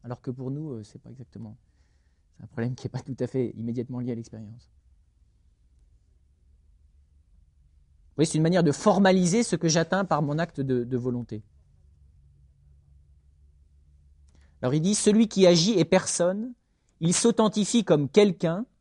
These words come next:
le qualiti-, le qualificatif quelqu'un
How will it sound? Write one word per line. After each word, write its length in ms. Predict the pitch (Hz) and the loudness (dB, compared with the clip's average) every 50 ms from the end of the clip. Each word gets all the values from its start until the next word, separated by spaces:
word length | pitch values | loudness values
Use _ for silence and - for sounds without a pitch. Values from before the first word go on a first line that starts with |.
| _ _ _ _ _ _ _ _ _ _ _ _ | _ _ _ _ _ _ _ _ _ _ _ _
le 100 | - 139 | -4 0
qualiti-, 440 | 143 - 185 185 185 165 - 190 - - | 2 4 4 4 2 0 -4 -8 -4 0
le 140 | 175 165 | 0 2
qualificatif 1120 | 156 - 180 185 190 - 214 185 - _ _ _ _ _ - 175 165 - - 185 - - - | 2 2 2 2 0 0 -2 -6 -6 _ _ _ _ _ -2 -2 0 0 -2 -2 -2 0 4
quelqu'un 580 | - 202 202 180 - - 190 190 208 233 269 | 4 6 6 4 2 0 0 0 0 -2 -4